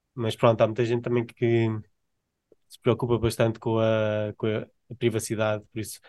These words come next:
é também complicado arranjar imagens para isso, mas se calhar há maneira de expor isso. Porque a partir do momento em que as pessoas começam a ver que já há mais gente envolvida nisto e que não é assim tão obscuro como o que é representado na,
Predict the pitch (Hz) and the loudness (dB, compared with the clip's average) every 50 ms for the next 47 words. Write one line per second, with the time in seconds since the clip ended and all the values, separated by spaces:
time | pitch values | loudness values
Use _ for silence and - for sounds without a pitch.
0 | - - - _ _ _ - 123 - 117 113 117 120 127 120 110 120 117 - 120 | -20 -20 -20 _ _ _ -14 -12 -8 -4 -4 -2 -2 -2 -4 -2 -2 0 0 0
1 | 117 123 110 117 110 117 117 107 110 107 110 110 107 104 107 - - - 110 110 | 0 0 0 0 0 2 2 2 2 0 -2 -2 -2 -4 -6 -12 -10 -6 -6 -4
2 | 110 107 104 - - 104 101 101 101 - - - _ _ _ _ _ _ _ _ | -4 -4 -6 -8 -8 -8 -8 -8 -10 -12 -16 -18 _ _ _ _ _ _ _ _
3 | _ _ _ _ _ _ _ _ _ _ _ _ _ _ _ - _ _ _ _ | _ _ _ _ _ _ _ _ _ _ _ _ _ _ _ -20 _ _ _ _
4 | - - - 120 117 120 123 120 117 120 120 123 123 123 123 123 123 117 113 110 | -14 -8 -2 2 4 4 6 6 4 4 2 2 4 4 4 4 2 2 0 2
5 | 117 123 123 120 120 120 117 120 _ _ _ _ _ _ _ _ _ _ _ _ | 4 6 6 8 6 6 4 0 _ _ _ _ _ _ _ _ _ _ _ _
6 | _ - - - - - 120 117 120 120 117 120 - - - - _ _ _ _ | _ -14 -14 -4 2 4 6 6 6 4 2 0 -2 -6 -8 -12 _ _ _ _
7 | _ _ _ _ _ _ _ _ _ _ _ _ _ - - - - 139 135 131 | _ _ _ _ _ _ _ _ _ _ _ _ _ -14 -12 -2 2 4 6 8
8 | 131 131 135 135 - 143 139 180 165 160 165 165 156 147 160 151 160 147 - - | 10 8 8 6 4 2 2 2 2 4 4 2 2 2 0 0 -2 -4 -4 -2
9 | 156 143 143 - - _ - 147 139 - 147 135 143 135 143 - 131 139 139 151 | -2 -2 -2 -4 -8 _ -6 -4 0 0 2 2 2 2 2 4 6 6 6 8
10 | 147 147 147 135 135 143 139 143 - - - 131 127 135 123 131 123 123 117 117 | 8 6 6 6 4 2 2 0 -2 -4 -2 2 2 4 4 4 4 2 4 4
11 | 117 117 - - - - 127 117 - 135 131 131 131 131 123 127 - - - 143 | 2 0 -2 -8 -12 -10 -8 -2 2 4 6 6 6 6 4 0 -4 -6 -2 -2
12 | 131 123 123 127 123 123 123 123 120 - - - - - - 123 123 117 120 - | -2 2 4 4 6 6 6 4 2 0 -6 -14 -14 -8 -4 -2 -2 -2 0 0
13 | 127 123 120 120 120 120 117 110 - - 123 113 - - - 123 117 117 123 123 | 0 0 2 2 2 2 0 0 0 0 0 0 -2 -4 -2 -2 0 2 2 2
14 | 117 117 117 117 113 110 | 2 2 2 0 0 -2